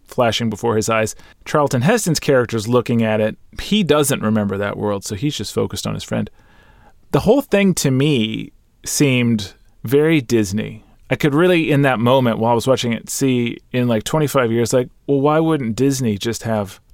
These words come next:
a corner of the Magic Kingdom that's like a death resort for all the leftover baby boomers or whatever? 'Cause it'd be like this, like, oh, it's gonna be some kind of great thing.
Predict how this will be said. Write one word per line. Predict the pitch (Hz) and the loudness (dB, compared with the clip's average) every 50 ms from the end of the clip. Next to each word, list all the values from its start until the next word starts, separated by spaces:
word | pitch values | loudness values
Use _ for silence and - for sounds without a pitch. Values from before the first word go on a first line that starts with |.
| - - | -4 -2
a | 123 117 | -2 -2
corner | - - - - 151 143 135 123 120 | -2 -2 0 2 2 4 2 2 2
of | 117 117 117 107 | 2 0 0 0
the | 110 110 | 0 0
Magic | 110 113 113 107 107 107 | 2 2 2 0 -2 -4
Kingdom | - - 123 120 110 104 104 | -4 -2 0 0 0 0 0
that's | 107 104 - | -2 -2 -4
like | 113 107 - | -6 -6 -6
a | 98 | -4
death | 92 107 110 104 - | -2 -2 -2 -2 -4
resort | - 101 92 101 104 107 110 - | -6 -8 -6 -6 -8 -8 -10 -12
for | - - 113 110 110 - | -12 -8 -8 -8 -6 -4
all | 120 117 113 107 | -4 -2 -2 -2
the | 104 110 110 113 110 - - - - _ - _ - - - | -2 -2 -4 -4 -6 -10 -16 -20 -20 _ -20 _ -18 -6 -4
leftover | 123 110 - 117 113 107 101 | -4 -2 0 0 0 0 -2
baby | 95 107 104 104 104 | -2 -2 -2 0 0
boomers | 98 101 107 104 104 104 101 - | -2 -2 -2 -2 -2 -4 -4 -6
or | 107 | -6
whatever? | 107 107 104 104 101 - | -6 -4 -6 -6 -6 0
'Cause | - 143 135 | 0 2 2
it'd | 147 165 139 | 2 0 2
be | 165 190 208 | 2 2 2
like | 175 123 110 107 | 2 2 0 -2
this, | - - - - | -6 -8 -8 -6
like, | 113 - - | -6 -4 -2
oh, | 180 190 | -2 -2
it's | 170 - - | -2 -4 -4
gonna | - 156 | -6 -6
be | 139 135 | -4 -6
some | 127 - 151 143 | -6 -6 -6 -6
kind | - - 135 117 | -4 -4 -4 -2
of | 110 | 0
great | 113 113 113 - | 0 -2 -2 -2
thing. | - 120 113 | -4 -6 -6